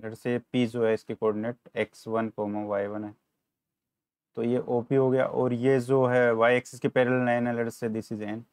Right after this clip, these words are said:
So ये दोनों equally inclined है, ये टेंजेंट है, मान लो इसको टी बोल दो, ये theta है तो ये भी theta है, ठीक है। अ,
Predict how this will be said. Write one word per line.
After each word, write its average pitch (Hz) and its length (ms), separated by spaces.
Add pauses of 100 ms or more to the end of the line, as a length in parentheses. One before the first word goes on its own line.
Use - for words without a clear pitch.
(720)
So - 140
ये 127 200
दोनों 139 260
equally 139 300
inclined 117 320
है, 110 60
ये 120 80
टेंजेंट 117 480
है, 107 60
मान 107 120
लो 104 60
इसको - 180
टी 107 200
बोल 98 220
दो, 104 220
ये 120 140
theta - 300
है 120 180
तो 139 140
ये 117 140
भी 107 120
theta 107 280
है, 104 140 (1080)
ठीक 147 160
है। 110 140 (960)
अ, - 100